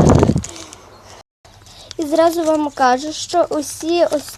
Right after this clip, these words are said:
ці ось підказки я буду зберігати. Може, хоч одна підказка мене виведе до істини. Друзі, я не дарма прийшла в бесідку,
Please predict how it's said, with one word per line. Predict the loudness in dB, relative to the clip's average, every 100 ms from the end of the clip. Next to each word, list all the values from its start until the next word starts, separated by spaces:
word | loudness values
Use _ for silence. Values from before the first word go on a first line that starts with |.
| -6
ці | -6 -2
ось | -4 -4 -8
підказки | -12 -8 -2 -2 -2 -8
я | -4 0 0
буду | 0 0 0 -4 -8 -20 -14
зберігати. | -10 -6 -2 -2 0 -2 -4 -8 -14 -16 -2
Може, | 0 2 0
хоч | 0 -4 -4
одна | -6 -2 -2
підказка | -2 -10 -6 -6 -8 -14 -10
мене | -6 -2 -2
виведе | 0 -2 -2 -2 -2
до | 0 -2 -4
істини. | -10 -10 -6 -6 -6 -10 -14 -20 -20 _ _ _ _ _ _ -20 -20 -12
Друзі, | -4 2 4 4 0 -4 0
я | 2
не | 4
дарма | 4 2 4 2
прийшла | 0 -8 -6 0 2
в | 2
бесідку, | -2 -2 0 0 -2 -4 -4